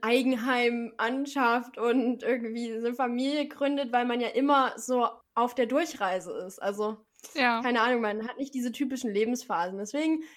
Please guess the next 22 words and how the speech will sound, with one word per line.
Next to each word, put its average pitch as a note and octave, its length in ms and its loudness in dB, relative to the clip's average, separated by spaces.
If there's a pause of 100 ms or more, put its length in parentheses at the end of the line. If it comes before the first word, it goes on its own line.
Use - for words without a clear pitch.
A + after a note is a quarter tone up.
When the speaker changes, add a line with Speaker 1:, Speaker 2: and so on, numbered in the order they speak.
(100)
Speaker 1:
das A#3+ 80 -6
hat E4 140 4
mich D#4+ 100 -2
nie B3+ 220 4
so A3 160 -4
sehr G3 220 0
gestört, F3+ 520 -6
da F#3 140 -4
war F#3 100 -2
ich G3+ 100 -8
immer G3+ 220 -8
so, F#3+ 300 -6
ja, F#3+ 480 -2 (640)
erstens A3 600 -4
gibt's A3 180 -8
das A3 220 -4
bei G3 140 -4
tausend G#3+ 360 -4
anderen G3+ 280 -6
Vampir-Stories G#3 920 -6
genauso G3+ 680 -8
und F#3 280 -12